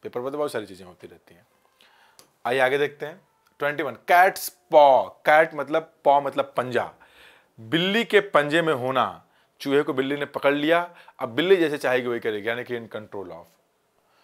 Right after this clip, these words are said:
किससे कंट्रोल? A person used as a tool by another, जाहिर सी बात है किसी कंट्रोल में है तो जैसे चाहेगा वैसे आपको यूज़ करेगा। In the limelight, लाइमलाइट समझते हैं आप? मैं आपको दिखाता हूँ फिर से इसको। लाइमलाइट की अगर मैं बात करूँ,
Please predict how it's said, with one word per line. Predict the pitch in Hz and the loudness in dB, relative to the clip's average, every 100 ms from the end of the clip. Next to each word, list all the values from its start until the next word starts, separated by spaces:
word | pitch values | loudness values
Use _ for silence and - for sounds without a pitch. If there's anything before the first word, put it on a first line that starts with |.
| _ - | _ -16
किससे | 123 139 | -12 -8
कंट्रोल? | 135 120 107 - _ _ _ _ _ | -6 -6 -6 -12 _ _ _ _ _
A | 135 | -10
person | - 147 147 170 | 0 0 0 -6
used | 143 156 156 143 | -6 -8 -6 -4
as | 139 | -4
a | 151 | -4
tool | 147 143 | -8 -6
by | 131 135 | -6 -8
another, | 117 110 98 85 _ _ _ _ _ _ | -10 -12 -14 -18 _ _ _ _ _ _
जाहिर | 156 170 | 2 2
सी | 185 | 2
बात | 180 | 2
है | 180 | 2
किसी | 165 170 | -2 -2
कंट्रोल | 165 156 160 170 | -2 -2 0 -2
में | 165 | -2
है | |
तो | 165 | -4
जैसे | 147 156 | -4 -2
चाहेगा | 156 147 131 | 2 2 0
वैसे | 117 143 | -4 -4
आपको | 143 135 | -4 -6
यूज़ | 127 - | -12 -12
करेगा। | 113 107 110 _ _ _ _ _ _ _ _ _ - | -14 -14 -18 _ _ _ _ _ _ _ _ _ -6
In | 175 | -2
the | 190 | 2
limelight, | 151 139 147 135 104 120 | 4 2 2 -2 -2 0
लाइमलाइट | 131 165 180 | 2 2 0
समझते | 185 185 226 | -2 -6 -4
हैं | 196 | -2
आप? | 107 - _ | -4 -6 _
मैं | 117 | -4
आपको | 113 113 | -4 -6
दिखाता | 101 85 - | -12 -16 -20
हूँ | 90 107 _ _ | -20 _ _ _
फिर | 92 | -20
से | - | -20
इसको। | 90 - _ _ _ _ _ _ _ _ _ _ _ | -20 -20 _ _ _ _ _ _ _ _ _ _ _
लाइमलाइट | 135 131 160 180 175 165 | -4 -2 0 0 -2 -2
की | |
अगर | 175 175 | -6 -4
मैं | 147 | -2
बात | 139 143 | -2 -2
करूँ, | 160 135 | -6 -8